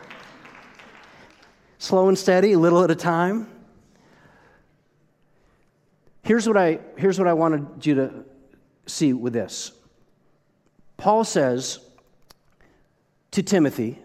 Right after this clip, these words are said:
God has revealed this important truth to him, and he says, "Teach your Christian people that they should never trust in their own self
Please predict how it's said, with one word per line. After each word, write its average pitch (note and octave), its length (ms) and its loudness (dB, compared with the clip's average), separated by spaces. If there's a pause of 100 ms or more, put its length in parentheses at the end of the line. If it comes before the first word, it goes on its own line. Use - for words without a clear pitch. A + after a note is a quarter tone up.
(800)
God F#3 320 2
has F3 220 0
revealed D#3+ 500 2
this E3 320 -2 (100)
important E3+ 460 -2
truth E3+ 280 -2
to C#3+ 80 -4
him, C3+ 140 -2
and C3+ 60 0
he C3 40 -2
says, C3+ 340 -8
"Teach - 540 -6 (200)
your D3 180 -10
Christian F#3 480 -4
people E3 560 -4 (240)
that D3+ 160 -6
they D#3 100 0
should D3 300 -2
never F#3 420 -2
trust - 560 -6
in D#3 220 -2
their D#3 260 0
own F#3+ 460 2 (240)
self D3 760 0